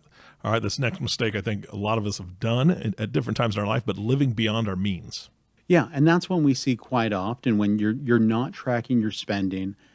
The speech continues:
Speaker 2: and you're not saving.
Speaker 1: Mm-hmm.
Speaker 2: One of the best way of making sure you're living below your means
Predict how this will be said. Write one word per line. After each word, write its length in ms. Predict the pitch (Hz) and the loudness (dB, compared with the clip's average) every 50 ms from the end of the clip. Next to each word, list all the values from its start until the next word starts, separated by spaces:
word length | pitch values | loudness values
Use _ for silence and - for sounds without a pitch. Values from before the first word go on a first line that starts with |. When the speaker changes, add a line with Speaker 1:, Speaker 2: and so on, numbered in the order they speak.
| _ _ _ - | _ _ _ -6
Speaker 2:
and 140 | - 123 123 | 0 2 4
you're 100 | 120 113 | 4 4
not 300 | 110 107 104 104 - - | 4 2 2 -2 -4 -8
saving. 460 | - - 117 101 104 101 - 87 - - _ _ _ _ _ 107 | -4 -2 0 0 0 -2 -6 -10 -14 -20 _ _ _ _ _ -8
Speaker 1:
Mm-hmm. 140 | 98 95 92 | -8 0 2
Speaker 2:
One 160 | 156 185 208 | 4 4 4
of 60 | 185 | 4
the 80 | 170 135 | 2 0
best 500 | 117 107 104 131 120 131 143 - - - | -2 -2 -2 0 0 0 0 -2 -2 -2
way 260 | 143 135 127 120 113 | 0 2 2 2 0
of 300 | - 110 104 101 98 90 - - | -2 -4 -6 -8 -8 -10 -8 -2
making 380 | 131 131 131 123 139 131 117 | 0 2 2 4 4 4 2
sure 280 | - - - 143 143 135 | 2 0 0 0 2 2
you're 680 | 127 117 113 107 107 101 101 101 98 98 95 92 90 - _ _ _ _ _ _ - | 2 2 2 0 0 0 0 0 -2 -4 -6 -6 -10 -12 _ _ _ _ _ _ -8
living 480 | - 120 120 123 117 127 123 120 113 | -2 2 2 4 4 4 4 4 4
below 260 | 104 107 98 98 101 | 2 2 2 2 2
your 220 | 104 113 110 113 98 | 4 4 2 2 0
means 480 | 101 98 110 117 131 160 190 180 - | 0 0 0 0 0 0 -2 -4 -8